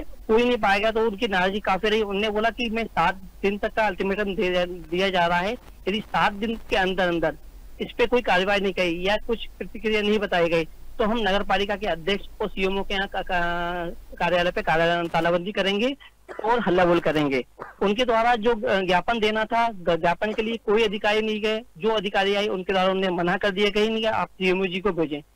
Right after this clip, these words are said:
फिर उनने वहाँ पे जो प्यून है उनके द्वारा उनको ज्ञापन दिया और ज्ञापन देने के बाद उन्होंने कहा जो भी है, जिसको अधिकारी आप मानते हैं, जो भी अधिकारी हैं आपके यहाँ वर्तमान में,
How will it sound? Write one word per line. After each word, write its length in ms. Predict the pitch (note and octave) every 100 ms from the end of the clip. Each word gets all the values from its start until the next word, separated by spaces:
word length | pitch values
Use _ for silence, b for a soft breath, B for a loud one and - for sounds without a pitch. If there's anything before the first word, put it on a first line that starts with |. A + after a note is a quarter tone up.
| _ _ -
फिर 120 | B3+
उनने 320 | B3 F#3+ A3
वहाँ 180 | G3+ E3+
पे 120 | G#3+
जो 120 | G3 G3+
प्यून 400 | - G3 A3 G3
है 100 | G#3+ - _ -
उनके 240 | F#3 F3+
द्वारा 240 | G3+ G3 G3+
उनको 220 | G3 G3
ज्ञापन 360 | E3 D#3 F#3+ F#3
दिया 260 | G3+ G3+ G#3 - _ _
और 160 | - G3
ज्ञापन 340 | F3+ F3+ A3
देने 180 | G3 F#3+
के 80 | F#3+
बाद 60 | G3+
उन्होंने 180 | F#3+ F#3+
कहा 320 | G#3 G#3 E3
जो 140 | F#3
भी 100 | G3+
है, 80 | A#3
जिसको 240 | F#3 - G#3
अधिकारी 440 | G3 F3 F#3 G3
आप 120 | G3+
मानते 380 | F#3 E3 F#3+ F#3
हैं, 160 | F#3 E3
जो 140 | E3+
भी 120 | F#3+ G#3+
अधिकारी 460 | F3+ F#3+ F3+ F3+ F#3
हैं 140 | G#3
आपके 280 | E3+ D#3 F3+
यहाँ 180 | E3 D#3+
वर्तमान 420 | D#3 D#3+ E3+ E3
में, 180 | E3 C#3+